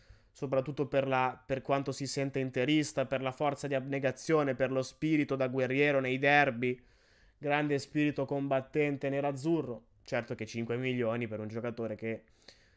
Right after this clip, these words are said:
ha tanti limiti, questo nessuno lo mette in dubbio, ha tanti limiti, però anche lì arrivare a dire che è un cesso che ha le Timbera dal posto dei piedi, ma a me è un giocatore che fa quattro gol a campionato, e poi che gol, perché non è che sono gol che fanno, cioè,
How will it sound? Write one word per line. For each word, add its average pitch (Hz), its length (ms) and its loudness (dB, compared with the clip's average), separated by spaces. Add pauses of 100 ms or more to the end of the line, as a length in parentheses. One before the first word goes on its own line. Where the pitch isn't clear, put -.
(140)
ha 165 200 6
tanti 139 380 2
limiti, 165 400 4
questo 165 320 2
nessuno 156 320 0
lo 156 80 0
mette 151 180 0
in 175 60 0
dubbio, 175 200 2
ha 139 40 -4
tanti 151 260 0
limiti, 135 320 -2
però 131 340 4 (640)
anche 120 280 -2
lì 127 160 4
arrivare 120 340 2
a - 20 0
dire 131 240 0
che 123 80 -2
è - 20 0
un 127 120 -2
cesso 135 460 0
che 135 120 -4
ha 127 80 4
le 127 140 0
Timbera 131 420 0
dal 123 160 -2
posto 127 240 -2
dei 139 160 0
piedi, 120 520 -2
ma 113 100 -10
a 117 40 -6
me 127 80 -4
è 123 40 -2
un 117 80 -4
giocatore 117 380 -4
che 117 120 -6
fa 120 340 -2 (500)
quattro 139 420 4
gol 143 180 4
a 139 60 6
campionato, 139 680 0
e 117 80 0
poi 147 280 6
che 131 220 2
gol, 131 600 2
perché 131 280 -4
non 131 160 -2
è 151 60 2
che 151 100 -2
sono 135 240 -2
gol 135 280 0
che 131 120 -4
fanno, 131 340 -2
cioè, 117 240 -4